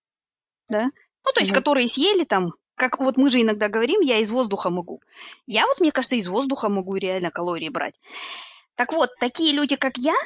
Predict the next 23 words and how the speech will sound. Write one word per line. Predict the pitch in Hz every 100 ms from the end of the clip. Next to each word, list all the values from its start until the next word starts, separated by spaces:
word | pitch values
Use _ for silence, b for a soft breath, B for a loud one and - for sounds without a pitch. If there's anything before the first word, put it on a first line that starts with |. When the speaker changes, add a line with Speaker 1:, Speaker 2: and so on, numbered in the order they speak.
| -
Speaker 1:
в | -
смысле, | 277 269 208
они | 208 247
набирают | 247 254 262 240 240
вес | 349 320
быстренько | 240 233 208 -
и | 190
умирают, | 214 247 277 302 240 -
на |
самом | 156 160 156
деле, | 151 147 _ _
и | 233
не | 240
дают | 226 233 277
потомства. | 262 269 247 - 180 156 _ _ _ _ _ _ -
И |
таким | 277 285 294 302
Speaker 2:
М. |
Speaker 1:
образом, | 466 480 381 254 214
вот, | 202 202 B B B B B B -
западноевропейская, | 202 240 233 214 208 202 214 - 240 214 - 185 175
так | 170
сказать, | - 185 175 175 - -